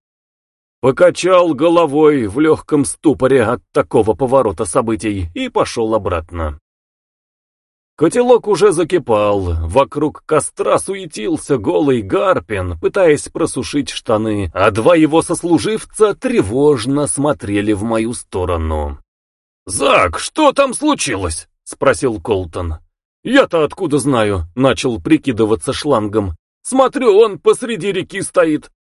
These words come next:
Позвал пару раз, он очухался, вылез на берег. Я его к вам отправил, сам походил, посмотрел вокруг, никого не увидел».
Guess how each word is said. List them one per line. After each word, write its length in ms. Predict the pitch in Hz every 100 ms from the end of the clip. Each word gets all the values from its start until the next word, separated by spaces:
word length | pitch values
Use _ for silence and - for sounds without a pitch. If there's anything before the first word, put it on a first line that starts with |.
| _ -
Позвал 520 | 135 101 165 240 196
пару 280 | - 208 180
раз, 320 | 190 160 -
он 220 | 208 220
очухался, 800 | 196 - 226 226 143 123 - 113
вылез 380 | 110 196 175 -
на 140 | 156
берег. 400 | 139 151 131 - - _ _
Я 180 | 143 208
его 360 | 190 180 196
к 80 | -
вам 240 | 170 202 147
отправил, 600 | 104 - 120 98 92 87
сам 400 | 80 220 196 110
походил, 600 | 160 180 147 208 185 107
посмотрел 600 | - - 156 151 180 147
вокруг, 500 | 95 87 101 95 -
никого 600 | - 165 117 110 90 98
не 100 | 90
увидел». 600 | 92 87 90 85 85 78